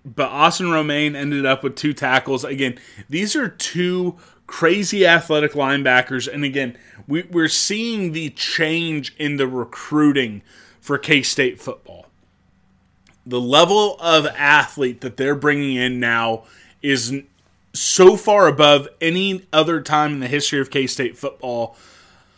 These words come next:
<sighs> It, it's just amazing. And again, the, the game of football has changed. I said this in the Q and A show last year, or last week. Um, of course, you know, the, those late nineties, early two thousand teams that, you know, they're putting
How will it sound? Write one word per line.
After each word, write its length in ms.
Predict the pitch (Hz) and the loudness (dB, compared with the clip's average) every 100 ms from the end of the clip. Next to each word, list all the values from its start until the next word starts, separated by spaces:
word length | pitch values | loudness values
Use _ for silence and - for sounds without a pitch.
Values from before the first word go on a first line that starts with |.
| _ _ _ _ _ - | _ _ _ _ _ -8
<sighs> 20 | 147 - | -6 0
It, 180 | 208 220 | 0 4
it's 160 | 214 - | 4 4
just 160 | 233 | 4
amazing. 460 | 220 202 208 165 110 | 4 4 4 0 -4
And 120 | 156 | -2
again, 380 | 190 156 101 95 - | 0 0 -2 -6 -16
the, 240 | 151 139 | -14 -12
the 180 | 139 147 | -4 -2
game 300 | 143 196 214 | 2 2 2
of 100 | 190 | 0
football 440 | 196 170 170 160 | -2 2 6 6
has 800 | 156 165 151 156 151 147 135 - - - | 4 4 6 6 4 0 -2 -6 -8 -14
changed. 420 | - 151 123 107 | -2 0 0 -2
I 60 | 131 | -4
said 240 | 127 147 | 0 -2
this 180 | 139 135 | -2 -4
in 80 | 143 | -4
the 80 | 131 | -6
Q 280 | - 165 165 | -6 -2 0
and 80 | |
A 100 | 147 | 2
show 220 | 147 - 135 | 2 0 0
last 480 | 135 135 135 - | 2 4 2 0
year, 400 | 147 147 139 135 - - | 0 2 2 0 -6 -6
or 80 | 135 | 0
last 420 | 135 139 143 - | 6 8 8 4
week. 400 | 131 135 127 - _ - - - | 2 4 2 -2 _ -20 -20 -6
Um, 400 | 139 135 131 127 - | 0 0 0 -4 -8
of 140 | 135 | -6
course, 380 | - 156 139 - | 2 4 4 0
you 120 | 135 | -2
know, 200 | 131 120 | -2 -2
the, 240 | 120 127 135 | -2 -2 -2
those 360 | 135 123 113 | -2 -2 -2
late 340 | 117 127 143 151 | -2 2 2 2
nineties, 560 | 143 135 131 131 123 | -2 0 0 -2 -4
early 340 | 123 135 131 127 | -4 -2 0 0
two 160 | 143 | -2
thousand 460 | 135 131 123 117 123 | -2 0 0 0 -6
teams 300 | 123 123 110 | -6 -6 -6
that, 180 | 127 - - - - | -8 -10 -18 -20 -14
you 120 | 127 | -8
know, 120 | 120 117 | -6 2
they're 200 | 139 143 | 2 2
putting 580 | - 151 135 127 113 | 0 -2 -2 -6 -8